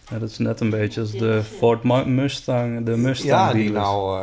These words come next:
Speaker 3: eh,
Speaker 1: Ja.
Speaker 3: ja. Ja, ja. Ja, dat, eh.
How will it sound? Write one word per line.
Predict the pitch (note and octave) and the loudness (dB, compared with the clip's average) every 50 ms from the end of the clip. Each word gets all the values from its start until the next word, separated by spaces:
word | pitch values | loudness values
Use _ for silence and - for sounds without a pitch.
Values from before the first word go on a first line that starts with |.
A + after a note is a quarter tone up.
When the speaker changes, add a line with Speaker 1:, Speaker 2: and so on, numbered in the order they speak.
| F#2+ A#2 | -2 -2
Speaker 3:
eh, | A#2 | -2
Speaker 1:
Ja. | G#2+ | -2
Speaker 3:
ja. | G2+ G2 G2+ G2 G2 G2+ - - - - _ - - - - - _ _ _ _ _ _ _ - - - - - - - - | -2 -2 -6 -8 -10 -12 -16 -20 -20 -20 _ -20 -20 -20 -20 -20 _ _ _ _ _ _ _ -20 -20 -20 -20 -20 -20 -20 -14
Ja, | - G#2+ A2 - - - - - | -12 -10 -10 -10 -12 -18 -20 -14
ja. | - G#2+ G#2+ C3+ - - - - - - - - - - - - _ _ _ _ - - _ - - - - - D#3 C#3+ C#3 B2 - - - - - - - - - - _ _ - - - - | -10 -8 -6 -6 -6 -8 -12 -18 -20 -20 -20 -20 -20 -20 -20 -20 _ _ _ _ -20 -20 _ -20 -20 -20 -20 -20 -20 -20 -20 -20 -20 -20 -20 -20 -20 -20 -20 -20 -20 -20 _ _ -20 -20 -20 -18
Ja, | - F2 E2+ F2+ F#2 F#2+ G2 G2 | -16 -14 -12 -12 -12 -12 -12 -12
dat, | G2 F#2+ F#2 F#2 - - | -12 -12 -12 -14 -16 -18
eh. | - | -18